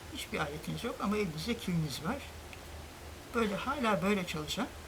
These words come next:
birçok sanatçı var. Çünkü bu el izleri bizde ne kadar, e,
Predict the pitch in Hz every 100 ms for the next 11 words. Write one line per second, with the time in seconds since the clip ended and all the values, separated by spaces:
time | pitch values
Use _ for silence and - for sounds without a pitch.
0 | - - - - 233 - - - 151 160
1 | - 262 285 - - - - - - 208
2 | 208 196 226 254 262 170 151 156 277 -
3 | - - - - - - 202 226 208 208
4 | 208 175 165 - - 175